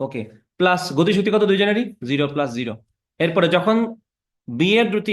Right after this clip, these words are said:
এত, তখন তাদের দূরত্ব আমরা কত ধরবো? ধরলাম এক্স। তখন বললাম আমরা বিভব শক্তি কত? মাইনাস জি ওয়ান into টু divide by এক্স, প্লাস এর গতিশক্তি, আমি সিরিয়ালটা যদি মেনটেন করি, এর বেগ কত? এর বেগ তো আমি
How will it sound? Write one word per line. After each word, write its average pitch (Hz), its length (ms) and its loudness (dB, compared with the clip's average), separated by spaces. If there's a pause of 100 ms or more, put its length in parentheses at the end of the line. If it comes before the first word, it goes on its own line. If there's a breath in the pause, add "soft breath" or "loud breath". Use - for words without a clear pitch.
এত, - 100 -6 (160)
তখন 190 220 -6
তাদের 185 200 -2
দূরত্ব 175 240 -6
আমরা 185 160 -6
কত 180 160 -6
ধরবো? 185 180 -8 (200)
ধরলাম 143 300 -6
এক্স। - 140 -14 (640)
তখন 156 200 -2
বললাম 160 220 2
আমরা 143 160 2 (200)
বিভব 147 180 0
শক্তি 160 200 -6
কত? 151 100 -8 (180)
মাইনাস 139 320 -2 (220)
জি 156 120 -4 (260)
ওয়ান 143 180 0 (100)
into 143 180 -6 (100)
টু 202 80 -6 (480)
divide 127 280 -2
by 135 140 2
এক্স, - 120 -8 (300)
প্লাস 165 260 0 (960)
এর 214 180 4
গতিশক্তি, 208 320 -2 (120)
আমি 196 160 -2
সিরিয়ালটা 214 340 -2
যদি 214 120 -2
মেনটেন 202 240 -4
করি, 190 100 -4 (160)
এর 208 120 -2 (120)
বেগ 190 120 -6 (100)
কত? 190 120 -6 (240)
এর 190 160 -2
বেগ 185 140 -6
তো - 100 -10
আমি 175 80 -6